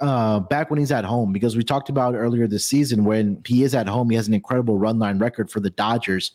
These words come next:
But on the road, it's just where he does get into trouble. Andrew Heaney so far this season at home, um, in, in Arlington, uh, he has, let me see here, eleven starts at home. He's six, three, and two to the over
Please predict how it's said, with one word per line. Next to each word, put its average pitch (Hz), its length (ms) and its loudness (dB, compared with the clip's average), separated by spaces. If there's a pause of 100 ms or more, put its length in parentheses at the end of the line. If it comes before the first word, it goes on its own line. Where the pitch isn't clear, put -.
(540)
But 143 140 0
on 139 160 2
the 143 80 0
road, 139 320 2
it's 127 160 0
just - 200 -2
where 120 120 0
he 123 80 2
does 117 300 -2
get 117 120 0
into 110 180 -2
trouble. 98 480 -2
Andrew 143 260 0
Heaney 135 280 2
so 120 160 0
far 123 180 -2
this 110 200 -6
season 139 380 2
at 104 180 -2
home, 123 460 0 (460)
um, 117 540 0 (1200)
in, 143 240 2
in 143 240 0
Arlington, 123 800 0 (1080)
uh, 110 440 0
he 110 160 2
has, 120 200 0
let 123 80 0
me 120 80 2
see 101 180 -2
here, 98 160 0
eleven 151 320 0
starts 139 540 -4 (120)
at 123 200 -2
home. 127 360 0
He's 135 340 4
six, - 280 -2
three, 151 220 0
and 127 120 -2
two 135 220 0
to 123 140 -2
the 110 160 0
over 95 440 -2